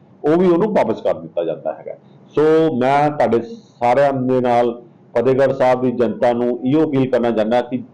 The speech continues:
ਜਿਹਦਾ ਵੀ ਕੇਸ ਚੱਲਦਾ ਹੈਗਾ, ਉਹ ਸਮਝੌਤਾ ਲੋਕ ਅਦਾਲਤ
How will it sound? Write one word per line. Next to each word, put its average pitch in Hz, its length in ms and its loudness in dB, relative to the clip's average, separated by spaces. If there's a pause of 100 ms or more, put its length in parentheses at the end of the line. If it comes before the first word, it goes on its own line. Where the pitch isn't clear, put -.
(520)
ਜਿਹਦਾ 135 220 4
ਵੀ 185 140 0
ਕੇਸ 143 440 0
ਚੱਲਦਾ 123 340 2
ਹੈਗਾ, 101 460 0 (320)
ਉਹ 160 480 2
ਸਮਝੌਤਾ 123 920 0 (340)
ਲੋਕ 123 260 0
ਅਦਾਲਤ 120 300 0